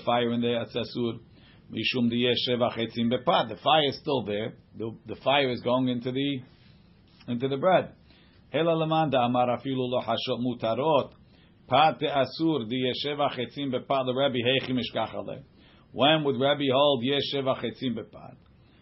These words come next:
Amar Papa Keshavuka Kenegdo. It's, the wood is there and it's burning. Rashi, Kenegdo, Keneged Apa Mavira Etzim Befiatanu. He's got the wood in the opening of the oven the whole time.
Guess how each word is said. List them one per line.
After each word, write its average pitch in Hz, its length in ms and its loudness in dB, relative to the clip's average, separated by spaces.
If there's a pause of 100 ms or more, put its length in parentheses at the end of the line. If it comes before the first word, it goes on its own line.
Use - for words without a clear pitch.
(200)
Amar 110 360 -6
Papa 143 540 0
Keshavuka 123 720 0
Kenegdo. 120 720 0 (540)
It's, 175 360 -6
the 135 80 2
wood 214 240 8
is 156 200 2
there 131 240 -2
and 165 120 -4
it's 131 80 -8
burning. 190 420 -2 (2250)
Rashi, 120 520 -2
Kenegdo, 123 680 2
Keneged 156 380 -2
Apa 156 360 0
Mavira 147 560 0
Etzim 175 260 -6
Befiatanu. 135 580 -2
He's 113 100 -4
got 139 160 2
the 123 80 0
wood 185 260 2
in 170 100 0
the 143 80 0
opening 170 420 2
of 143 120 2
the 131 60 2
oven 170 300 0
the 147 100 2
whole 135 180 2
time. 101 260 -12